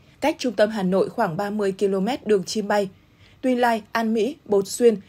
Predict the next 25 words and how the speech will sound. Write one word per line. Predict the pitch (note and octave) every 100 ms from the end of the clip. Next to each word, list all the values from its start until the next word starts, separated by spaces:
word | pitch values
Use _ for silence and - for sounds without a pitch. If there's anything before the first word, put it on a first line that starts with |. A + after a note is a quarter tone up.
| - -
là | G#3
những | G3+ C#4+
xã | D4+ - -
mà | C#4 C4+
phía | G#3 G3
Tây | G3 A#3+ A#3+ A3
giáp | - C#4
ranh | A3+ G#3 F#3+
với | F#3
tỉnh | F#3 A#3+ D#3
Hòa | F#3
Bình. | F3 F#3 D#3 - _ _ _ _ _ -
Trao | C#4
đổi | C4+ G3
về | G3
nguyên | G3+ A#3 A3+
nhân | A3+ G#3
trận | A3 F3
động | F#3+ F#3
đất, | C#4+ - _
tiến | - F#3+
sĩ | A#3+ G3
Nguyễn | A3+ C#4+ F#3+ C#4
Xuân | - B3 A3+
Anh, | A3